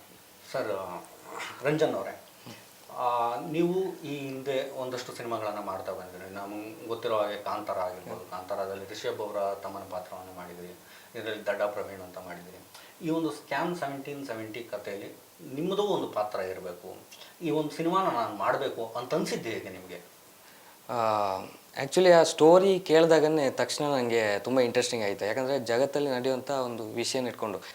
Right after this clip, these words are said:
Speaker 2: ಓಕೆ, ಆದ್ರೂ, ಆ, ಇ-, ಇಂಥದ್ದೆಲ್ಲ ಸ್ಕ್ಯಾಮ್‌ಗಳು ತುಂಬ, ತುಂಬ ರೀತಿಯಲ್ಲೂ, ತುಂಬ ಇದ್ರಲ್ಲೂ ನಡೀತಾ ಇದೆ. ಎಲ್ಲ, ಎಲ್ಲರ, ಎಲ್ಲರ ಲೈಫಲ್ಲೂ ನಡೀತಾ ಇದೆ.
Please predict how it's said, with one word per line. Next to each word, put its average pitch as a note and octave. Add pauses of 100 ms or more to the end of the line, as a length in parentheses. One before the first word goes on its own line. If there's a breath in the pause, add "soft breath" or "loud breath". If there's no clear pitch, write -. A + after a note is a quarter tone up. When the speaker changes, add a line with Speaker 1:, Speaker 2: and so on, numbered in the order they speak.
(220 loud breath)
Speaker 2:
ಓಕೆ, A2+
ಆದ್ರೂ, D#3 (100)
ಆ, C#3
ಇ-, B2+
ಇಂಥದ್ದೆಲ್ಲ F3+
ಸ್ಕ್ಯಾಮ್‌ಗಳು E3
ತುಂಬ, E3+
ತುಂಬ D#3+ (360)
ರೀತಿಯಲ್ಲೂ, E3+
ತುಂಬ C#3+
ಇದ್ರಲ್ಲೂ C#3+
ನಡೀತಾ C#3+
ಇದೆ. A#2
ಎಲ್ಲ, G#2+
ಎಲ್ಲರ, B2+
ಎಲ್ಲರ C3
ಲೈಫಲ್ಲೂ C#3
ನಡೀತಾ B2+
ಇದೆ. G#2